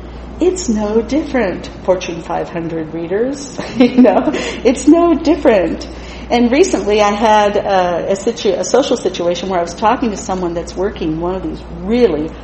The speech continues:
high-pressure jobs w-, that comes with a big income, big income. But the job is, seems like it's become so demanding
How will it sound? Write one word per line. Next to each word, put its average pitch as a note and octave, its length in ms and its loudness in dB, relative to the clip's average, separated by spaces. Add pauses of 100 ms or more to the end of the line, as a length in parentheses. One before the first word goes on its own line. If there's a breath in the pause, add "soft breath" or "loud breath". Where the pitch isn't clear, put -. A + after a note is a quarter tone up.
(140 loud breath)
high-pressure F3 1200 -2
jobs E3+ 520 -4 (380 loud breath)
w-, - 300 -2
that - 260 2
comes G#3+ 400 -2
with F#3 260 2
a - 480 -8
big G3 460 4 (460 loud breath)
income, - 1080 -2
big A3 200 0
income. - 400 -6 (560 loud breath)
But A3 140 2
the G#3 100 -2
job C#4+ 440 2
is, G3 340 4 (240)
seems D#4+ 360 4
like G#3 160 0
it's G3 120 -2
become E3+ 400 -8
so A3 480 2
demanding B3 760 0